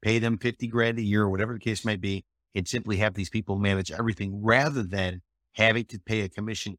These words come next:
each and every year on three hundred units, and that commission being ten percent of the gross annual rent. So that's why much of the rental data is not really,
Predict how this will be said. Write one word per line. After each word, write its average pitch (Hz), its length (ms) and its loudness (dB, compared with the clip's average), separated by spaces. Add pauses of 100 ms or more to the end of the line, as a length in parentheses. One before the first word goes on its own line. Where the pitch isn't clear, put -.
(100)
each 131 280 -8
and 120 100 2
every 104 200 0
year 107 300 2
on 98 140 -2
three 107 220 -8
hundred 92 220 -8
units, 98 320 -6
and 95 100 -4
that 95 140 0
commission 104 360 -2
being 92 240 -8
ten 104 200 -4
percent 95 260 -8
of 85 80 -16
the 92 60 -16
gross 87 280 -10
annual 87 260 -12
rent. 80 240 -16
So - 180 -6 (460)
that's 123 220 2
why 113 380 0
much 120 280 0
of 113 80 -10
the 101 80 -14
rental 135 240 -4
data 117 360 -4
is - 180 -12
not 101 180 -6
really, 98 340 -6